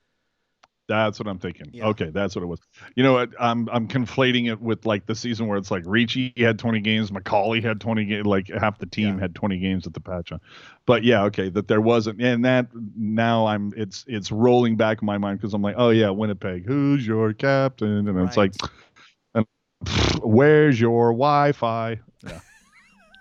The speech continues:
Speaker 2: <laughs>
Speaker 1: Just saying.
Speaker 2: Not at Eric's. Yeah,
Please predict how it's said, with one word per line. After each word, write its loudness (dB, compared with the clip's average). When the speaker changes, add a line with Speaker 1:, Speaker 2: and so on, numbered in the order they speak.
Speaker 2:
<laughs> -20
Speaker 1:
Just -14
saying. -8
Speaker 2:
Not -14
at -12
Eric's. -16
Yeah, -18